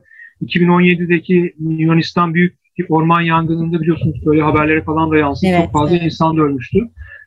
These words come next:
Speaker 1: Onun önceki senesi çok fazla kuraklık oluyordu. Geçen sene M G M, Me-,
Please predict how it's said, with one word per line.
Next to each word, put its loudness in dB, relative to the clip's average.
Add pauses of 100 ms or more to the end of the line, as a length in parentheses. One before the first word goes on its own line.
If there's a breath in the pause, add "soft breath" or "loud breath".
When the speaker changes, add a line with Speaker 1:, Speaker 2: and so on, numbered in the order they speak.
Speaker 1:
Onun 4
önceki 2
senesi 0
çok 0
fazla 0
kuraklık -4
oluyordu. -2 (540 loud breath)
Geçen 0
sene -2
M 2
G 0
M, 0
Me-, -2